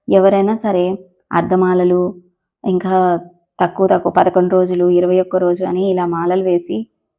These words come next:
అలా పడిమెట్లు ఎక్కడం అది తప్పంటండి. అది చాలా శిక్షార్హులు అవుతారంట. దయచేసి స్వాములందరూ నలభై ఒక్క రోజులు లేదా నలభై ఎనిమిది రోజులు దీక్ష చేసి మాత్రమే ఇరుముడి కట్టుకొని స్వామివారి దర్శనానికి వెళ్ళండి.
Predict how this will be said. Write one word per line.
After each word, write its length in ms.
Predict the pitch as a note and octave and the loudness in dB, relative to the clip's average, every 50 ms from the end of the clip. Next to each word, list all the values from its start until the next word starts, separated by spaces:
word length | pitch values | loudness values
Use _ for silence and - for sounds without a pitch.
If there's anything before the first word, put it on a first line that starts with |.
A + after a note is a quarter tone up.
| _ _ - | _ _ -4
అలా 500 | - F#3+ F#3+ G3 G3 F#3 F#3 G3 A3+ C4+ - _ - | -2 0 0 0 0 -2 -2 -2 -4 -6 -8 _ -2
పడిమెట్లు 400 | - F3+ F3+ F#3 G3 G3 G3 F#3+ | 0 2 2 2 0 -2 -2 -2
ఎక్కడం 260 | F3+ F3+ - - F#3+ G#3 | -4 -2 0 -2 0 0
అది 680 | A3 - - F3 F3+ F#3+ F#3+ F#3 F3+ G3 G#3 A3 - - - - | 0 -2 -2 0 2 2 2 2 0 0 -2 -4 -4 -6 -4 -6
తప్పంటండి. 760 | E3+ E3+ - - F#3+ F#3+ G3 F#3+ F#3+ F3+ F3 F3 F3 F3 F3 - | -6 -6 -2 -2 -2 -2 -2 -4 -4 -4 -2 -2 -2 -4 -6 -8
అది 160 | F#3 F3+ E3+ E3+ - F#3 | -10 -10 -8 -8 -8 -4
చాలా 160 | F3 F3+ F3+ | -2 -2 -2
శిక్షార్హులు 640 | F3 E3+ - E3+ - - - F#3+ F#3+ F#3+ F#3+ G#3 F#3+ | -4 -4 -10 -14 -10 -4 0 0 0 0 -2 -4 -2
అవుతారంట. 520 | F#3 F3 F3 F3 F3 F3+ F3+ F3 F3 F3 E3+ G3+ B3+ - _ _ _ _ _ _ _ _ - | -2 -2 -2 -2 -2 -2 -2 -4 -6 -6 -6 -8 -10 -10 _ _ _ _ _ _ _ _ -6
దయచేసి 520 | F#3 F#3+ F#3+ F#3+ F#3+ F#3+ G#3+ G#3 G#3 - A3+ | -4 -2 0 -2 -2 -2 -2 -4 -4 -6 -8
స్వాములందరూ 880 | - - F3+ F3+ F3+ F#3+ G3 G3 G3 G3 G3 G3 G3 F#3+ F3+ F3+ G#3+ - - _ _ _ _ _ _ - | -6 -4 -4 -2 -2 0 0 0 0 2 0 0 0 0 -2 -2 -4 -8 -14 _ _ _ _ _ _ -2
నలభై 280 | G3+ F#3+ F#3+ F#3 F#3+ F#3 | 2 2 4 4 4 2
ఒక్క 180 | F3+ F3+ - F#3+ | 2 0 -2 -2
రోజులు 540 | F#3 F3+ F3+ F3+ - F#3+ F#3 F#3 F#3 - - _ - G3 | 0 0 -2 -2 -4 -4 -2 -2 -4 -6 -8 _ -2 0
లేదా 220 | G3 G3 G3+ G#3+ | 2 2 2 0
నలభై 360 | G#3 G3+ F#3 F#3 F#3+ G3 G3 | 0 0 -2 0 0 0 0
ఎనిమిది 280 | G3 F#3+ F#3+ F#3+ F#3 F#3+ | 0 0 0 0 0 0
రోజులు 440 | F#3 F3+ F#3 F3+ F#3+ F#3 F#3 F3 E3+ | 0 0 0 0 -2 -2 -2 -4 -4
దీక్ష 340 | - F3+ F#3 F#3+ F#3+ F#3 - G#3+ F#3+ - | -2 0 0 0 0 -2 -10 -14 -10 -6
చేసి 220 | F3+ F3 F3 - F#3+ | -6 -6 -6 -6 -8
మాత్రమే 580 | F#3 E3+ F3 E3+ - - - F#3+ G3+ A#3 C4+ - _ _ _ _ _ - | -8 -6 -6 -8 -10 -10 -8 -6 -6 -6 -6 -8 _ _ _ _ _ 4
ఇరుముడి 320 | G#3+ G3 G#3 G#3 G#3 G3+ - | 6 8 8 8 8 8 8
కట్టుకొని 460 | F#3+ F#3 - - - G3 G3 A3 A#3+ | 6 6 6 6 6 8 8 8 8
స్వామివారి 560 | - G3 F3 F3 F#3 F#3+ G3 F#3+ F#3 F3+ F3 | 6 8 8 8 10 10 10 8 8 8 6
దర్శనానికి 600 | F3+ F3 F3 - - F3 F3+ F#3 F3+ F3 F3 F#3 | 6 4 4 4 6 6 8 8 6 6 6 6
వెళ్ళండి. 520 | F3 E3+ E3+ E3+ E3+ E3+ E3+ E3+ E3+ E3+ | 6 6 6 6 4 4 2 0 0 -2